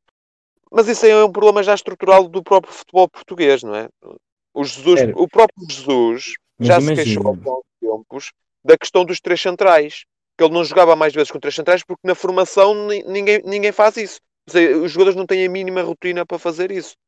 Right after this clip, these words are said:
Speaker 1: Isso já
Speaker 2: Certo.
Speaker 1: são problemas estruturais do futebol em si.
Speaker 2: Nesse caso, eles não fazem, por isso é que ele não joga mais.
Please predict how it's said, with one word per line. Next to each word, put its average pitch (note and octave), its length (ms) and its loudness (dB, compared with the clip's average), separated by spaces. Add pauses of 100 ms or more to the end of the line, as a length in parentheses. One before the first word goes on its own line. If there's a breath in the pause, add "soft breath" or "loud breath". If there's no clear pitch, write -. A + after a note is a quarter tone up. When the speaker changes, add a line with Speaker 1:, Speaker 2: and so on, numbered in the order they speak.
(580)
Speaker 1:
Isso - 140 -10
já A#3 80 4
Speaker 2:
Certo. G3+ 120 2
Speaker 1:
são G#3 100 0
problemas F#3 400 0
estruturais B2+ 540 2
do A2+ 100 -14
futebol G2+ 420 -4
em G#2+ 100 -14
si. G2 200 -18 (640)
Speaker 2:
Nesse A2 560 -4
caso, F3 360 -2
eles A#2+ 140 -4
não A#2 160 -2
fazem, D3 460 -4
por B2+ 120 -6
isso B2 140 -6
é B2 60 -4
que B2 80 -14
ele A#2+ 100 -6
não A#2 140 -6
joga A2 260 -6
mais. F2+ 480 -10